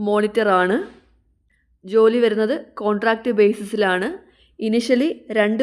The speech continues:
വർഷത്തേക്കായിരിക്കും, പിന്നീട് വൺ ഇയറിലേക്ക് കൂടി എക്സ്റ്റെൻഡ് ചെയ്യുന്നതാണ്.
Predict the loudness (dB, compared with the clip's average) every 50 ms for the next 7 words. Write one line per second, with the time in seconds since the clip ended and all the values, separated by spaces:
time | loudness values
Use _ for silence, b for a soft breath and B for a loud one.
0 | 0 0 0 -2 -4 -4 -2 0 0 2 2 2 2 0 -2 -6 -10 -12 _ _
1 | _ _ -8 -6 -4 -2 0 0 0 0 -2 -4 -6 b b b b b b b
2 | b -4 -2 -2 -2 0 0 0 0 2 2 0 0 0 -2 -2 -2 -2 -2 -4
3 | -4 -4 -6 -6 -4 -2 0 0 0 2 0 0 0 0 0 2 2 4 2 2
4 | 0 -2